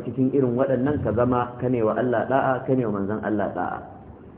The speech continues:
To su kuma allazina an'ama Allahu alaihim, waɗanda Allah ya musu ni'iman din, su ne minan nabiyyin, akwai annabawa dukkaninsu. Min anan ba min ce tab'idiyya ba, min ce bayaniya. Duk wani annabi Allah ya masa ni'ima. Domin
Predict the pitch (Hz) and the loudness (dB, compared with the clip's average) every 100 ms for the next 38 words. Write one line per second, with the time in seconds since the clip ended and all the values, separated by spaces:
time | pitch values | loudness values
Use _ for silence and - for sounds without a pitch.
0 | - - 98 98 135 139 135 - 175 156 | -20 -8 -4 0 4 4 4 4 6 6
1 | 139 135 110 117 - 135 123 120 123 120 | 6 4 2 -2 0 2 4 6 4 4
2 | 95 107 117 98 101 143 160 131 147 139 | 2 0 0 -2 0 2 2 2 4 4
3 | 131 131 123 135 147 123 - - 156 170 | 2 2 0 2 2 0 -4 -4 0 0
4 | - - - - - 127 113 120 113 107 | -2 -12 -18 -18 -4 -2 0 0 0 0
5 | 98 107 123 120 107 - 90 110 110 110 | 0 2 2 0 -2 -8 -2 0 0 0
6 | 110 113 113 139 - - - - - 92 | 2 4 6 4 2 -8 -14 -18 -10 2
7 | 151 - 131 107 107 101 85 95 127 - | 2 2 0 2 0 -2 -2 2 2 2
8 | 135 143 123 123 139 151 139 117 110 113 | 2 2 4 4 4 2 0 0 0 0
9 | 113 110 123 101 107 143 156 139 110 117 | 0 2 2 4 2 2 2 2 4 4
10 | 113 110 123 123 - - - - - - | 2 2 4 2 0 -8 -14 -16 -16 -16
11 | - 151 214 185 180 175 143 131 127 110 | -12 6 10 12 12 10 6 6 6 4
12 | 117 107 107 107 98 85 92 71 - - | 4 4 2 -2 -2 -2 -4 -6 -10 -14
13 | - - - - - - - - - 92 | -16 -16 -20 -20 -20 -20 -20 -20 -8 -2
14 | 107 123 | 2 4